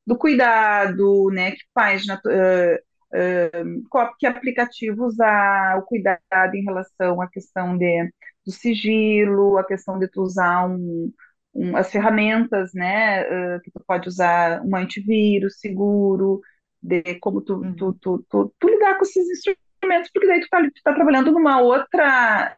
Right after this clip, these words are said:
Speaker 1: numa, num outro lugar, né?
Speaker 2: Uhum.
Speaker 1: Então, eu, eu fiquei, então, trabalhando online com meus pacientes do consultório, mas eu também trabalho,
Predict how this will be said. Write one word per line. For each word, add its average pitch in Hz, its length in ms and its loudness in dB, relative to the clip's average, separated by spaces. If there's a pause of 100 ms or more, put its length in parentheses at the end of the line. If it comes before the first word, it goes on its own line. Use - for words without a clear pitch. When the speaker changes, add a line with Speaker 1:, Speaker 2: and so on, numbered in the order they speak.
Speaker 1:
numa, 214 440 2
num 233 160 4
outro 269 320 0
lugar, 185 440 2 (300)
né? 175 400 -2
Speaker 2:
Uhum. 180 380 -12
Speaker 1:
Então, 220 400 0
eu, 220 240 0
eu 226 200 2
fiquei, 233 400 -4
então, 208 240 -2
trabalhando 185 720 0 (480)
online 202 600 2
com 233 160 -8 (100)
meus 185 280 -8
pacientes 185 600 -10
do 165 120 -6
consultório, 214 680 2
mas 226 140 4
eu 226 100 2
também 240 400 4
trabalho, 196 640 0